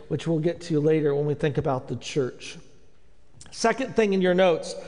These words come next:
the project needed participation from the entire community.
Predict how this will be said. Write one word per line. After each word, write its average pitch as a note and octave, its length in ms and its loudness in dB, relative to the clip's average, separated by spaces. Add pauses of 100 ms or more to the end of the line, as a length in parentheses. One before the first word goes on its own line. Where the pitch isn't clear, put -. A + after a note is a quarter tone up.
(220)
the F#3 100 2
project A#3 640 2
needed G3 380 2
participation G#3+ 1200 0 (340)
from G3 220 4
the F#3+ 260 2
entire E3+ 840 2 (460)
community. E3 680 2